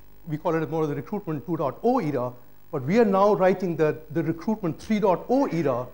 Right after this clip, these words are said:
where employers now would start looking at, "How do I start building relationships with people?" The way, the same model how Facebook works, the same model how LinkedIn works.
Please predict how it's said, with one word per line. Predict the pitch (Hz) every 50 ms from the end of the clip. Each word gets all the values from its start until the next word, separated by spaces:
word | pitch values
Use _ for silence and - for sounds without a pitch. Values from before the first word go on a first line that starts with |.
| - - - - -
where | 147 160 180 190 190 170 160 135 123 - -
employers | 180 165 165 - 190 190 196 190 185 170 151 131
now | 156 151 165 185 208
would | 226 214 196 -
start | - - - 170 165 156 151
looking | 143 139 - 160 147 147
at, | 139 135 135 - - - - - -
"How | - 208 220
do | 233 214
I | 196 165
start | - - 170 170 135
building | 143 151 143 143 143
relationships | 147 135 143 135 - 147 131 - - 127 - - -
with | 123 - -
people?" | 110 113 - - - - - - - - - - - - - - - - - -
The | 175 208
way, | 196 220 254 208
the | 262 - 240 -
same | - 262 269 285 262 269 196 165
model | 170 190 202 202 208
how | 170 - 185 180
Facebook | 180 180 - 180 180 175 - 175 160 156 - - - -
works, | 135 156 156 131 - -
the | - 143 -
same | - 208 214 214 196
model | 180 180 180 185
how | 156 156 160 151
LinkedIn | 139 143 170 175 160 160 143 127
works. | 123 131 139 123 - - - - -